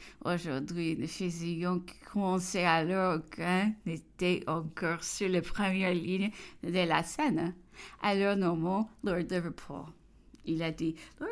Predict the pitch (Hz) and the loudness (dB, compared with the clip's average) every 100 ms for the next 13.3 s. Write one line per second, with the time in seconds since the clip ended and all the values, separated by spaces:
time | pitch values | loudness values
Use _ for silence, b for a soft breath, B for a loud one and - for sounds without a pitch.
0 | 453 214 190 220 - 156 170 170 - - | -4 -6 -6 -10 -8 -6 -6 -8 -14 -12
1 | - 175 180 190 240 392 - 262 - 208 | -8 -6 -6 0 0 0 -8 -8 -6 -4
2 | 170 - B B B 175 190 208 247 254 | -6 -8 B B B 2 2 2 0 2
3 | 214 - - 160 160 - - - - - | -2 0 0 -2 -6 -12 -18 -20 -20 -20
4 | - - - - 427 - - 277 269 - | -14 -8 -4 0 -2 -2 2 4 4 -2
5 | - 226 226 247 254 B B 220 202 220 | -2 2 6 6 4 B B 2 2 4
6 | 208 170 170 170 170 B B B B B | 4 6 4 2 -6 B B B B B
7 | B B - 240 277 294 285 254 247 226 | B B 6 8 8 8 6 6 6 4
8 | 214 214 180 170 170 180 180 170 147 170 | 4 0 -2 -2 -2 -2 -2 -6 -6 -6
9 | 165 156 180 - 196 190 180 202 190 185 | -4 -4 -4 0 2 2 0 2 2 4
10 | 175 170 165 151 175 175 170 175 - - | 2 2 2 4 4 4 -2 -2 -4 -2
11 | 202 208 285 - 240 156 175 165 - - | 0 0 -2 0 -2 2 0 0 -2 -4
12 | 185 180 - 190 208 214 - 302 294 262 | -4 -4 -2 -2 0 -2 -2 2 2 2
13 | - - | -2 -4